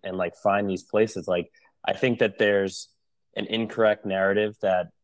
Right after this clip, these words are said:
that exploration is dead. Like, we've gone out and we've seen all these places. Like, I, you know, I don't think that could be farther from the truth. I feel like there are so many places and projects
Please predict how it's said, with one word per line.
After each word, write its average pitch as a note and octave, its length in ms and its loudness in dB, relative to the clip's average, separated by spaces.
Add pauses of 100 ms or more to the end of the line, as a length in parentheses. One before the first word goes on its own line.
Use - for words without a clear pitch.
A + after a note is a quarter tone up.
that F2 320 -8
exploration G2 640 -2
is E2 100 -10
dead. F2+ 320 0
Like, F2 220 0
we've F#2 180 -4
gone F2+ 240 0
out F2 200 0
and F#2 80 -10
we've F2+ 120 -8
seen F#2 220 -4
all F2 140 0
these F2 160 -4
places. A2 520 -4
Like, F#2 240 0 (180)
I, G2 200 0 (560)
you G#2 80 -2
know, F#2 160 0
I A2+ 100 2
don't C3+ 140 4
think A2+ 160 -2
that F2+ 160 -2
could G2+ 120 -2
be F#2 120 -4
farther G#2 320 4
from G#2 160 -8
the F2+ 80 -6
truth. C3 440 -2 (300)
I B2+ 220 2
feel C#3 300 2
like G2 300 0 (140)
there A#2+ 420 2
are A2 220 2
so B2 300 0
many B2+ 220 -2
places A#2 720 -4
and G2 160 -10
projects G2+ 920 -2